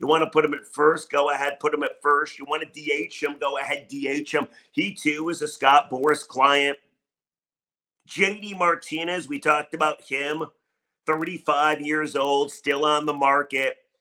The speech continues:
can D H every day, hit you thirty-three, thirty-four dongs a s-, uh, a season. He could help your offense. That offense, by the way, is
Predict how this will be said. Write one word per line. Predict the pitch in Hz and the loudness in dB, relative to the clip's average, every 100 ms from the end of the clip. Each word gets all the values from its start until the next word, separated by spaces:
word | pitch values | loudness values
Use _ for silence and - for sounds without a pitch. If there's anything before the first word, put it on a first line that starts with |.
| _ | _
can | 160 156 | -6 -6
D | - 165 160 | -8 -2 2
H | 147 151 - | 2 0 0
every | 143 147 151 | 0 2 -2
day, | 147 143 139 143 143 | 0 0 2 2 0
hit | 139 - | -4 -8
you | 139 | -6
thirty-three, | - 151 151 139 147 147 143 | 0 0 -2 -10 -10 -8 -4
thirty-four | 147 147 156 135 147 | -2 -2 -2 -4 -2
dongs | 147 143 147 151 143 | 4 4 4 0 -6
a | |
s-, | - - | -12 0
uh, | 135 139 | 2 2
a | 131 | -4
season. | 151 160 156 165 156 - _ _ _ _ | -6 -8 -2 0 0 -6 _ _ _ _
He | 165 208 | 2 2
could | 202 | 2
help | 170 170 170 | 2 4 2
your | 165 160 | 0 4
offense. | 151 147 151 143 147 - _ _ | 4 2 -4 -6 -6 -10 _ _
That | 165 170 | 0 2
offense, | 165 165 156 | 0 -2 0
by | 151 147 | 0 0
the | |
way, | 147 | -4
is | 147 | -6